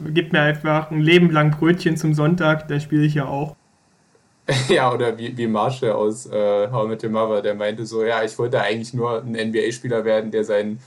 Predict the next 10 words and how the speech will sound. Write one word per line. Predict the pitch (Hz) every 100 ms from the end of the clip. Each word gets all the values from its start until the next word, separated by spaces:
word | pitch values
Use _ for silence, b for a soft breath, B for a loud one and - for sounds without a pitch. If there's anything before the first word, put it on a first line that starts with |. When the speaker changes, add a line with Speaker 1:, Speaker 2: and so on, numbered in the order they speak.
| b
Speaker 2:
Lohn | - 110 110
in | 113 113
Süßigkeiten | 127 123 107 110 104 107 123 _
be-, | 117 127
bezieht", | 117 113 120 110
ne? | 117 127 170
Speaker 1:
<laughs> | 226 220 247 226 233 226 - 220 180 - - _ _ _ _ _ _ _ B B B B 143 127
Speaker 2:
Ja, | 113 107 104 - 113
ähm, | 110 113 113 127 127 - _ _ _
insofern, | 131 127 147 170 147 143